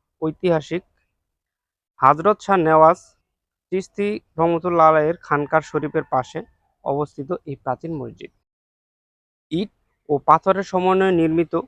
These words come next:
এই মসজিদের স্থাপত্য শৈলীতে মুঘল আমলের ছাপ স্পষ্ট। মসজিদের দেয়াল জুড়ে রয়েছে সূক্ষ্ম নকশা আর সুদৃশ্য কারুকাজ, যা সেই সময়কার কারিগরদের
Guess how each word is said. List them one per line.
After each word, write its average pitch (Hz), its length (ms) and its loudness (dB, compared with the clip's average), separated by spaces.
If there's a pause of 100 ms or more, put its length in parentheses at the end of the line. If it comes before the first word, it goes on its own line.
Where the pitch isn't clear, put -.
(400)
এই 151 80 -2 (100)
মসজিদের 156 480 -2
স্থাপত্য 143 500 -2
শৈলীতে 143 500 -4 (480)
মুঘল 147 360 0
আমলের 165 320 0 (100)
ছাপ 151 200 0 (140)
স্পষ্ট। - 340 -10 (1120)
মসজিদের 180 560 4
দেয়াল 180 260 6
জুড়ে 180 240 0
রয়েছে 165 340 -2
সূক্ষ্ম - 360 -10 (120)
নকশা 139 340 -6 (680)
আর 127 120 0 (100)
সুদৃশ্য 151 440 -6
কারুকাজ, 135 480 -2 (1120)
যা 139 120 -2 (160)
সেই 180 180 -2
সময়কার 180 540 0
কারিগরদের 160 580 0